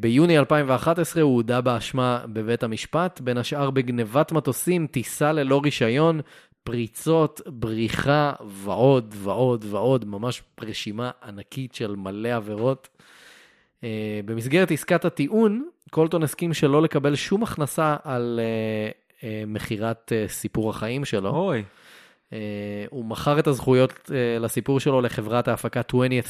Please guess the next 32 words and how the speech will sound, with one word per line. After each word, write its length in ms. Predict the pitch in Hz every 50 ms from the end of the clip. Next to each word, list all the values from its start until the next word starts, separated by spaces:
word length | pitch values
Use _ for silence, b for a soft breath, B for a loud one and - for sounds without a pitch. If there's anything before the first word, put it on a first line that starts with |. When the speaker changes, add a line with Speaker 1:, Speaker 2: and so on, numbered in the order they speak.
| - -
Speaker 1:
Century 480 | 127 120 - - 110 107 104 - -
Fox, 280 | 165 190 - - - -
תמורת 360 | - 131 113 107 113 113 -
מיליון 520 | 123 120 113 113 117 117 117 120 123 120 113
דולר. 280 | 113 113 117 143 190 233 269 _ b b b b b b b b b b b b b -
אה, 60 | 120 110 104 101 98 98 98 98 -
כל 180 | - - 143 143
הכסף 420 | 131 - 143 120 - 127 - -
הלך 260 | 107 104 104 - -
לפיצוי 480 | 107 - - 101 - - 117 113 107 98
לכל 300 | 92 95 - - 98 95 92
הקורבנות 880 | 90 87 85 82 87 90 - - - 95 90 87 87 90 104 113 -
שלו. 240 | - 135 139 170 262 - _ _ _ _ _ _ _ _ _ _ _ _ _ _ _ _ _ - 123
אה, 60 | 120 117 113 110 110 113 113 113
מאוחר 420 | 117 120 117 117 104 - 165 180 214
יותר, 340 | 202 156 - 135 143 165 175 B B B B B B
קולטון 300 | B - 139 139 - 151
אמר 200 | 139 135 139 139
שהוא 160 | 135 - 143 123
ממש 300 | 117 113 127 139 135 -
מקווה 300 | 151 - 139 120 131 127
שהסרט 460 | - 127 107 - - 131 120 120 -
לא 200 | 120 123 131 139
יצא 180 | 127 - 143
לפועל, 420 | 127 123 - - 160 170 175 170 160
כי 160 | - - 117
לדבריו, 600 | 110 110 104 104 104 104 117 139 156 160 151 151 147 b b b b b b
"החיים 380 | - 101 - - 110 117 135 143
שלי 280 | - 151 143 139 139 135
עוד 220 | - 135 127 127 120
לא 140 | 123 120
התחילו". 460 | 113 - - - - 127 117 98 87